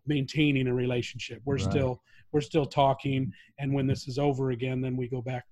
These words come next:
Speaker 1: to, um, you know, we go back to the way we were doing it before. But for
Speaker 2: How,
Speaker 1: now,
Speaker 2: how are you
Speaker 1: it's working.
Speaker 2: able to maintain financially viable?
Speaker 1: Um, <laughs> sometimes that's a,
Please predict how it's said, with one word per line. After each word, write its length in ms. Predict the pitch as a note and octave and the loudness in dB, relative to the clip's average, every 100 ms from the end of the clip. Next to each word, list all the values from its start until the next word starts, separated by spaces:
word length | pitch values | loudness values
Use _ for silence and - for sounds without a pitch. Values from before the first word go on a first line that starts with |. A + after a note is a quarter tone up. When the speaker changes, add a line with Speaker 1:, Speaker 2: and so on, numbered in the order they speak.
| - | -8
Speaker 1:
to, 260 | B2+ A#2+ A#2 - _ _ C#3 | -4 -4 -6 -16 _ _ -8
um, 380 | C3 B2 B2 - _ - | -6 -6 -8 -12 _ -2
you 100 | C#3+ | 0
know, 100 | C3 | 2
we 120 | B2+ | 2
go 120 | C3 | 0
back 260 | B2 B2 - | 0 -2 -4
to 80 | A#2+ | -4
the 80 | B2 | -2
way 280 | B2 A2+ - - _ - | 0 -2 -6 -20 _ 0
we 120 | C3 | 2
were 100 | A#2+ | 4
doing 240 | B2 B2 | 4 2
it 80 | A2+ | 0
before. 400 | A#2 - B2+ A#2+ | -6 -6 -4 -4
But 160 | A2+ A2+ | -6 -8
for 160 | - | -2
Speaker 2:
How, 160 | B2 F3+ | 4 6
Speaker 1:
now, 200 | E3+ A#2+ _ _ _ | 4 -2 _ _ _
Speaker 2:
how 120 | - F3+ | 0 2
are 60 | |
you 140 | G3 F3 | 4 4
Speaker 1:
it's 60 | |
working. 60 | D#3+ D3 | 4 4
Speaker 2:
able 200 | D3 C#3 | 0 -2
to 220 | - C#3 | -2 -2
maintain 500 | C3+ C3 B2 B2+ A#2 | 0 -2 -2 -4 -2
financially 480 | B2 A#2 A#2+ A#2+ A2+ | -2 -2 -4 -4 -2
viable? 600 | G#2+ A2+ A#2 G2 G2+ - _ _ - _ _ - _ - _ _ - - - _ _ - | 0 0 -2 -4 -8 -10 _ _ -20 _ _ -20 _ -20 _ _ -20 -20 -20 _ _ 0
Speaker 1:
Um, 640 | C3+ B2+ B2 A#2+ A#2 A#2+ - - | 2 4 2 0 -2 -4 -4 0
<laughs> 440 | A3 - - - | 0 0 -20 -18
sometimes 680 | - F#3 F3 - G3 F3+ A3 B3+ A#3+ | 2 4 4 4 6 10 12 12 12
that's 460 | C4 C4 F#3 C4+ - | 10 10 12 10 10
a, 140 | C4+ | 6